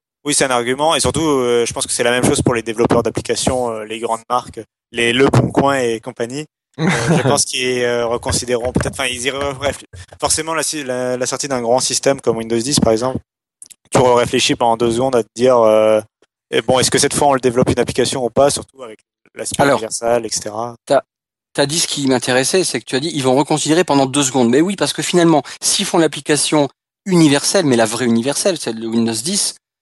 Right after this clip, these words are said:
Speaker 3: euh, ça va être juste un, un, entre guillemets, euh, un ciblage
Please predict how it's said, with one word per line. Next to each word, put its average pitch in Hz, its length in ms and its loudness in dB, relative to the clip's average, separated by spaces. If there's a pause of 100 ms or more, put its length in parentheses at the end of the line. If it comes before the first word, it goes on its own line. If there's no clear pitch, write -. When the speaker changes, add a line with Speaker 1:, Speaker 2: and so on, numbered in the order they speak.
(300)
Speaker 3:
euh, 113 180 2
ça 120 200 0
va 123 80 4
être 120 80 0
juste 170 400 -4 (140)
un, 113 400 0 (580)
un, 107 280 -6
entre 120 200 -10
guillemets, 131 340 4
euh, 110 680 0 (400)
un 131 80 2
ciblage 175 540 0